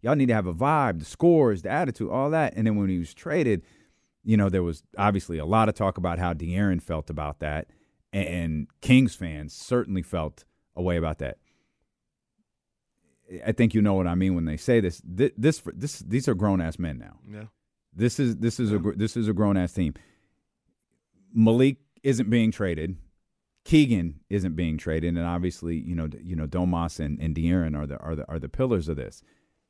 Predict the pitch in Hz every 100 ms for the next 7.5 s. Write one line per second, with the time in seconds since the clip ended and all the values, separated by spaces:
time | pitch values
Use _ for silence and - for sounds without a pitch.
0 | _ _ _ 101 98 117 123 107 185 151
1 | - - _ 95 98 101 - 107 131 143
2 | 135 160 87 73 - _ _ 143 160 160
3 | 170 156 147 107 113 147 _ _ _ _
4 | _ _ 101 104 101 98 - - 113 113
5 | 123 120 117 113 107 104 101 92 87 95
6 | - 82 85 87 95 80 82 95 80 80
7 | 95 - - -